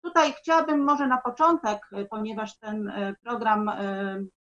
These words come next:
no też chciałabym dla katolików, to jest wydawnictwo Vocatio czy Vocatio, y, Księga Rodzaju, y, momencik, ja nie wiem,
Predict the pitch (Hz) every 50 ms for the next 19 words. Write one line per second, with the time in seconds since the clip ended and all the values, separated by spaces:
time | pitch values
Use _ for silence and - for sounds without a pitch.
0 | _ _ _ _ _ _ _ _ _ 254 254 254 285 277 262 - - - - 262
1 | 254 247 247 240 233 233 240 240 - 240 240 - 240 247 294 294 - - 208 208
2 | - - 233 226 226 220 - _ 214 240 - 233 240 233 262 277 285 269 - _
3 | _ _ - 233 226 - - 185 185 214 220 - - 262 277 302 302 - 294 285
4 | 269 262 262 - 247 220 226 233 233 - 269 247 233 233 - - - 202 196 196
5 | 214 254 285 - - _ _ _ _ _ _ _ 214 214 202 202 - - - 330
6 | 330 320 302 294 277 277 277 262 254 214 254 254 233 214 202 196 202 208 220 247
7 | 302 339 330 - _ _ _ _ _ _ _ _ _ - 202 202 202 208 214 -
8 | 208 247 247 226 214 208 196 - 185 - _ 208 220 220 214 208 - 208 214 214
9 | 214 208 202